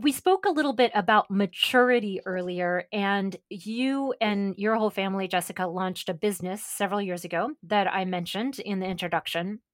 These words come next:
World Towning. And your kids play an important and active role in World Towning, in your business. So I wanted to just ask you to touch on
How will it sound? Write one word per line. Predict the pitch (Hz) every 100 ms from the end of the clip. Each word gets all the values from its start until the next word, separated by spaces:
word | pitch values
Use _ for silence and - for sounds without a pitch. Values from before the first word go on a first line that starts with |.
| _
World | 175 196 208 202
Towning. | 185 165 175 - _ _ -
And | 220 214
your | 214 254
kids | 262 - 339 330
play | - - 247 214
an |
important | 202 180 - 240 233 240 233
and | 202 190 175
active | - 208 214 - 180
role | 185 214 240 180 175 175 - - _ -
in | 226 208 185
World | 202 208
Towning, | 175 170 151 - _ -
in | 196 185 180
your | 185 190
business. | 185 202 160 - - - - -
So | - 254
I | 247
wanted | 254 285 370 381
to | 285
just | 262 -
ask | 214 220 -
you | 233
to | 202 -
touch | - 269 262 -
on | 214 190 190